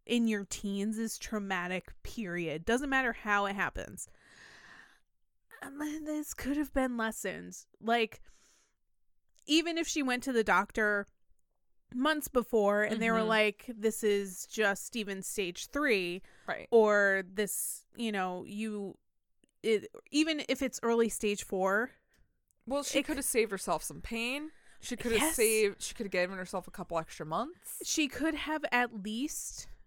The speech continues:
Speaker 1: <laughs> and this sucks to say, she could have at least been drugged up for a longer amount of time so it wasn't so traumatic because she was in excruciating pain the whole
Speaker 2: Mm-hmm.
Speaker 1: time.
Speaker 2: And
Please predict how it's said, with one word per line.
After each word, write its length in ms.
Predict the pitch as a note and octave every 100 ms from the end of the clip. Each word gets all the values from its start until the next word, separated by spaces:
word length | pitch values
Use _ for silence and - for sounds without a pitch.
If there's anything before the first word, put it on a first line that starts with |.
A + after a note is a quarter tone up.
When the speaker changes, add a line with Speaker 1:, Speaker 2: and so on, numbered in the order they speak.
| -
Speaker 1:
<laughs> 600 | - - - _ _ -
and 160 | C4 A3+
this 120 | G#3+
sucks 380 | - G#3 - -
to 100 | G#3
say, 300 | - G3 G#3+
she 180 | - B3
could 160 | -
have 160 | B3+ A#3+
at 200 | A#3 A#3 -
least 380 | A3 C4 C#4+ -
been 220 | A3 A3
drugged 380 | - G3+ A#3 -
up 200 | - G3
for 240 | - A3+ G3
a 60 |
longer 420 | F#3+ G3+ A#3+ C4+ C4+
amount 300 | G#3+ G3+ G3
of 80 | F#3+
time 480 | - G3+ G#3+ C4 D4+ _ - - -
so 260 | - - A3+
it 200 | A3 -
wasn't 640 | F#3+ G#3+ A3+ G#3+ A3+ -
so 220 | - A3+
traumatic 680 | G3+ - G#3 G3 F#3 G3+ A3
because 380 | A3+ - G3 -
she 240 | - -
was 140 | G#3+ G3
in 200 | G3+ G3 -
excruciating 840 | F#3+ - - G3 - F#3+ E3+ E3+
pain 300 | - F#3+ F#3
the 80 | E3
whole 100 | G3
Speaker 2:
Mm-hmm. 140 | F#3+
Speaker 1:
time. 200 | A3 - - _ _ _ _ -
Speaker 2:
And 440 | G#3 G#3+ G#3 G3+